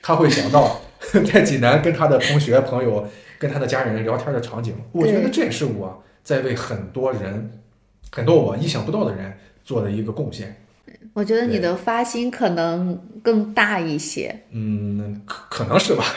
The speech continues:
Speaker 1: 也，我觉得也谈不上大或者小。
Speaker 2: 嗯。
Speaker 1: 很多东西也是自己做着做着才有了新的想法和目标。
Speaker 2: 嗯。
Speaker 1: 可能一开始想的真的是很简单，就是记录生活，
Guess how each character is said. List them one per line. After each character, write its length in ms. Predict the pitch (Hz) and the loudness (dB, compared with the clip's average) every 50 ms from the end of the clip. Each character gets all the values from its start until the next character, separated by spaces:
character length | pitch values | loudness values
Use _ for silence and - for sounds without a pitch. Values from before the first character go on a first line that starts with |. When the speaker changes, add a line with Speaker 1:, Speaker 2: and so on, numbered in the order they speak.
| 147 127 | 0 2
Speaker 1:
也， 180 | 120 127 131 131 | 4 4 4 4
我 80 | 135 135 | 2 2
觉 140 | 151 196 | 4 4
得 100 | 240 - | 2 2
也 100 | - - | 0 0
谈 180 | 104 - - 147 | -2 -4 -4 -4
不 60 | 214 226 | -4 -4
上 240 | - 190 143 - - | -4 -4 -4 -2 -2
大 140 | - 147 147 | -4 -4 -4
或 140 | - 151 | -4 -4
者 80 | 139 165 | -2 -2
小。 160 | 165 - - - - - - - | -4 -4 -8 -12 -16 -18 -10 -4
Speaker 2:
嗯。 300 | 208 214 196 185 175 196 | -4 -2 -2 -2 -4 -4
Speaker 1:
很 100 | - 117 | -2 0
多 120 | 156 214 | 2 4
东 100 | 240 214 | 4 2
西 120 | - - | 2 0
也 140 | - - - - | -2 -4 -6 -6
是 160 | - 160 - | -6 -6 -4
自 140 | - 208 147 | -2 -2 -4
己 100 | 104 98 | -4 -4
做 200 | - - 131 - | -6 -6 -6 -6
着 80 | 101 | -6
做 180 | - 113 107 104 | -6 -6 -8 -8
着 140 | 95 87 - - - _ _ _ _ | -8 -10 -14 -18 -20 _ _ _ _
才 220 | - - - 113 | -12 -8 -6 -4
有 200 | 113 110 98 - | -4 -4 -4 -6
了 280 | 92 95 101 101 101 101 - - - - | -8 -8 -8 -8 -10 -12 -14 -18 -14 -10
新 320 | - - 120 117 117 117 | -8 -4 -2 0 0 0
的 280 | 113 104 98 90 90 90 | 0 0 -2 -4 -6 -8
想 240 | - - 110 101 104 | -8 -8 -8 -8 -8
法 120 | 104 92 | -8 -10
和 120 | - - 101 | -10 -8 -8
目 100 | 101 95 | -8 -8
标。 260 | 101 101 98 98 - - - | -10 -10 -12 -12 -10 -4 -2
Speaker 2:
嗯。 220 | 214 196 180 165 | -2 0 0 -2
Speaker 1:
可 80 | - 214 | -4 -6
能 120 | 110 170 233 | -6 -6 -4
一 60 | 214 | -4
开 120 | 208 - | -4 -6
始 200 | 262 - - 117 | -6 -6 -6 -6
想 200 | 113 - 104 92 | -6 -6 -6 -6
的 60 | 104 | -6
真 160 | 107 - - - | -6 -6 -4 -4
的 80 | - | -4
是 80 | - 104 | -6 -6
很 140 | - 110 110 | -8 -8 -8
简 180 | 110 101 90 92 | -8 -10 -12 -14
单， 120 | 92 - | -16 -12
就 160 | - 262 269 | -10 -8 -8
是 80 | 139 113 | -8 -8
记 140 | 101 117 113 | -8 -8 -10
录 120 | 117 113 | -10 -12
生 160 | - 104 98 98 - | -12 -12 -12 -12 -14
活， 180 | - - - | -16 -18 -20